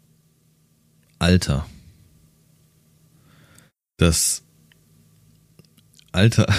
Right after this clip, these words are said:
<laughs> Vier monströse Hallen mit achtunddreißig Trilliarden Menschen.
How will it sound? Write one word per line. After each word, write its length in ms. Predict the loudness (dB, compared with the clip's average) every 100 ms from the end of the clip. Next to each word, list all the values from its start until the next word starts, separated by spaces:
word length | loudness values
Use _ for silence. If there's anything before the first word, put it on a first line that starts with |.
| -4 -12 -20 _ -20 -20
<laughs> 560 | -20 -20 -20 -20 -20 -18
Vier 500 | -10 2 6 6 6
monströse 840 | 4 2 -2 0 2 4 2 0
Hallen 320 | 2 2 2
mit 200 | 2 0
achtunddreißig 720 | -4 -4 -2 -2 0 -2 -2 -4
Trilliarden 580 | -2 0 0 0 2
Menschen. 460 | 2 0 0 0